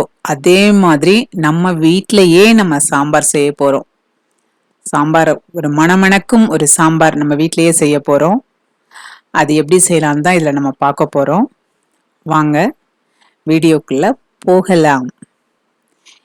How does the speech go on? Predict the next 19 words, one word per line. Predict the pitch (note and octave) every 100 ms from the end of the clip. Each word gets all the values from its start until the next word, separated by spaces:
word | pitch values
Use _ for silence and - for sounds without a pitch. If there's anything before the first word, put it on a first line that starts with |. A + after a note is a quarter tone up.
| _ _ _ _ _ _ _ _ _ - G3
இப்ப | G3 - F#3+
பாருங்க, | G3+ G3+ E3+ G#3 E4 F4 _ _ _ _ - F#3+
இந்த | F#3+ F3 E3 E3 -
சாம்பார் | F#3 G3 G3+ -
செய்யறதுக்கு | E3 D3 E3 F#3
ஃபர்ஸ்ட் | E3 - - G3+
நம்ம | E3 D3+ D3
வந்து | G#3 F4 - _ _ _ _ F3 F3
ஒன் | A3+ A#3
ஃபிஃப்டி | A3+ - F3+ D3 D#3
கிராம் | E3 F3 E3+ - - _ _ _ _ _ F3
துவரம்பருப்பை | E3+ F#3+ F#3+ D#3 C#3 C#3 C#3
எடுத்து | C#3 C#3 G3 C#4+ - _ E3
நல்லா | D#3 D#3 D3
வாஷ் | D3 D3+ -
பண்ணிட்டு | D#3 C#3+ B2+ G#3+ F4 _ _ _ _ _ -
அதை | C3+ C#3 -
குக்கர்ல | D3 D3+ C#3 C#3+
சேர்த்துக்கிறோம். | D3 C#3+ C3+ D#3+